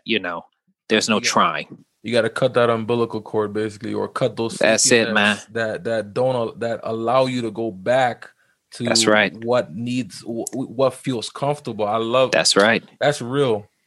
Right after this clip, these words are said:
Speaker 2: That's
Speaker 1: just
Speaker 2: real.
Speaker 1: gotta jump. You gotta jump, man.
Speaker 2: Mm. How did that, how did that, yeah, tell us a little bit about how that made you feel to break through that comfort zone, and, and what did you learn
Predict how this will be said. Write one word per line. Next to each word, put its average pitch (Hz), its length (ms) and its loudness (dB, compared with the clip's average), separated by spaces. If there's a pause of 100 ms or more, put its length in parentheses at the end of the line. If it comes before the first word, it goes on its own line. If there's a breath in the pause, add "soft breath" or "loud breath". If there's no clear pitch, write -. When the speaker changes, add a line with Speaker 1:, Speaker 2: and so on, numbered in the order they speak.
(440)
Speaker 2:
That's 104 120 -6
Speaker 1:
just 127 160 4
Speaker 2:
real. 139 80 6
Speaker 1:
gotta 117 120 2
jump. 117 360 0 (440)
You - 100 -16
gotta 113 180 0
jump, 110 380 -4
man. 92 200 -14 (600)
Speaker 2:
Mm. 120 360 -16 (580)
How 147 160 4
did 165 100 4
that, 165 220 4
how 151 160 4
did 165 160 2
that, 160 360 6 (400)
yeah, 139 220 2
tell 180 240 2
us 156 120 2
a 151 40 0
little 147 200 0
bit 127 160 2
about 117 240 2
how 131 160 4
that 131 140 6
made 123 240 -2
you 110 360 -4 (160)
feel 123 640 2
to - 140 -6
break 104 480 0
through 113 400 0
that 92 240 0
comfort 101 420 -2
zone, 98 420 -2
and, 107 300 -4 (100)
and 107 140 -2
what 123 140 2
did 120 100 0
you 120 120 2
learn 110 520 2